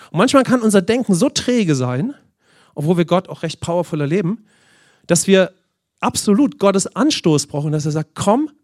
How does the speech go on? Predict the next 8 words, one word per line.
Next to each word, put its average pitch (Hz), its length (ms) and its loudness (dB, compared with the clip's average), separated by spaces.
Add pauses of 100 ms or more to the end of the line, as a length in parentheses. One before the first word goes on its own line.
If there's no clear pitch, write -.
glaube 180 400 2
neu." 214 260 -2 (1300)
Glaube 185 400 2
neu. 160 360 -2
Unser 160 260 0
Denken 180 280 -2
kann 175 220 -4
einschlafen. 156 640 -6